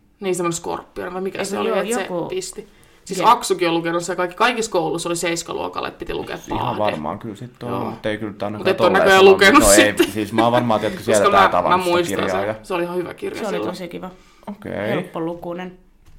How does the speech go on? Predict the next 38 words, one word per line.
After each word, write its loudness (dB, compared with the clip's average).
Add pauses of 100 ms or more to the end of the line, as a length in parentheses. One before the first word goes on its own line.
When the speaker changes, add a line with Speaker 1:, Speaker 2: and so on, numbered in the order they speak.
(720)
Speaker 3:
Öö, 0
no -10
siis -8
mulla -2
on 2
nyt -8
vähän -4 (300)
nolovalinta, -2
mut -10
mä -2
oon -2
rakastanut -8
siis -14 (220)
aina -4 (200)
Nälkäpeliä -8
vihan -6
liekit -10
leffaa. 0 (460)
Se -4
on 0
jostain -2
syystä -10
semmonen, -2
että -8
siihen -4
mä -6
palaan -4
niinku -10
aina, -2
ja -12
siinä -8
on -8
niinku -10
menoa -4
ja -4
meininkiä -10 (500)
ja -8
yllättäviä -8